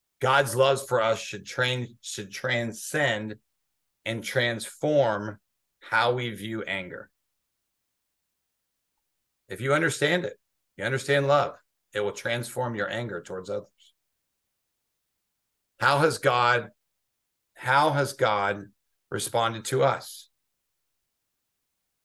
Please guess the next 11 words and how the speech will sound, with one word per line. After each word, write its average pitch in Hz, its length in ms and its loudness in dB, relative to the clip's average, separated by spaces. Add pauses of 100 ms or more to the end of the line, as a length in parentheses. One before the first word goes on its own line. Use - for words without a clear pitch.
(100)
It - 40 -16
says, 98 340 -4
"Slow 117 480 2
to 123 160 4
anger, 127 600 2
quick 117 320 -2
to 110 100 -2
forgive, 113 500 0
full 110 280 -4
of 107 120 -8
compassion." 110 800 -2